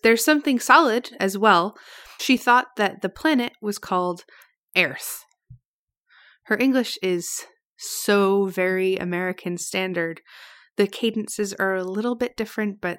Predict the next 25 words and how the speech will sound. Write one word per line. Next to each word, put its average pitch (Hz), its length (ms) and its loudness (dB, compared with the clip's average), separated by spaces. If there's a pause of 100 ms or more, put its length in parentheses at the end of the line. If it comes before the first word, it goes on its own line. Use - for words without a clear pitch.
the 180 80 -10
pronunciations 180 1040 -8
are 170 300 -6 (240)
just - 200 -10
like 165 160 -10
mine, 170 420 0 (100)
really. 170 480 -4 (440)
A 156 260 -8 (100)
little 180 260 -4
bit 175 140 -4
more 170 240 -4
Midwestern, 160 760 -8 (280)
but, - 140 -12 (180)
you 185 160 -8
know. 156 220 -10 (1900)
Based 220 480 2
on 180 440 -2 (180)
my 180 240 2
favorite 185 520 -4
etymological 180 680 -6
sources, 175 800 -8 (680)
Earth, 180 520 0 (460)
the 185 100 -4
word 175 380 0 (280)
referring 170 520 -4